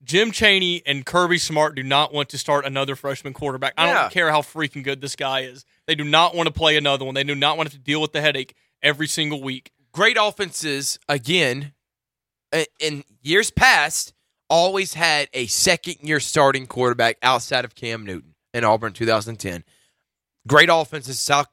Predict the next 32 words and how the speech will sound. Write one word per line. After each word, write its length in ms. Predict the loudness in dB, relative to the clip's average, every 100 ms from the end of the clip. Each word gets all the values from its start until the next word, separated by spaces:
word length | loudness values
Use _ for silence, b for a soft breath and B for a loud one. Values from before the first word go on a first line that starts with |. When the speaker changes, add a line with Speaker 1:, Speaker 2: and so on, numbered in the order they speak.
| -10
Speaker 2:
I 60 | -8
mean, 200 | -8 -4
two 120 | 2
thousand 280 | 2 2 0
eight 180 | 0 0
Oklahoma 480 | -2 0 -2 0
when 80 | -2
they 80 | -2
scored 340 | -2 0 0
sixty-six 800 | 0 -4 -4 -6 -6 -4 -4 -2
straight 80 | 2 4
Speaker 1:
Granted, 100 | 4
Speaker 2:
games. 200 | 2 2
Speaker 1:
Tua 180 | 0 -2
let 160 | -4
you 80 | -6
last 280 | -10 -10 -12
year, 100 | -20
too. 140 | -8 0
Speaker 2:
I 100 | 0
mean, 200 | 0 -4
yeah. 260 | 0 0 0 -4 _
Speaker 1:
Half 260 | -20 -20 _
the 60 |
game, 160 | _ _
Speaker 2:
But 140 | -4 -2
Speaker 1:
yeah. 40 |
Speaker 2:
still, 260 | -2 -2 -4
though, 200 | -6 -10 _
Speaker 1:
Yeah. 100 | 0
Speaker 2:
great 160 | 2 2
offenses 800 | 0 0 -6 -4 -4 -4 -6